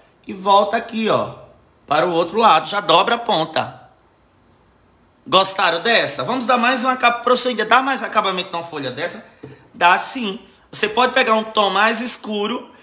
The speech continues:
que no caso aqui você pode pegar tinta preta, tintinha preta, ó, pontinha do zero zero,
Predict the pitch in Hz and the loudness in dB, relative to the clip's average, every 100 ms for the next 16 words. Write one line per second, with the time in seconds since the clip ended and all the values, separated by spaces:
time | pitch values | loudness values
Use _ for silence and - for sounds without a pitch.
0 | - - 208 233 226 220 214 214 208 196 | -20 -14 -6 -6 -2 0 0 -2 -6 -4
1 | 214 - 214 214 - 214 196 170 - - | -6 -2 -2 -2 -4 -6 -2 -2 -4 -8
2 | 226 240 226 185 - - 147 147 143 - | -6 -4 -2 -4 -4 -6 -4 -4 -4 0
3 | 254 - - - _ _ _ _ _ _ | 0 0 -12 -20 _ _ _ _ _ _
4 | _ _ _ _ _ _ _ _ _ _ | _ _ _ _ _ _ _ _ _ _
5 | _ _ - 160 175 202 214 202 - - | _ _ -16 -12 -8 -6 -4 -2 -4 -6
6 | 131 131 147 147 220 240 202 131 107 - | -6 -4 -4 -4 -2 0 2 2 0 -6
7 | - - _ _ _ _ 190 208 208 226 | -14 -20 _ _ _ _ -2 -2 -4 -4
8 | 240 208 - 185 160 147 131 131 120 123 | -4 -4 -2 0 0 -2 -2 -2 0 0
9 | 147 208 | 2 0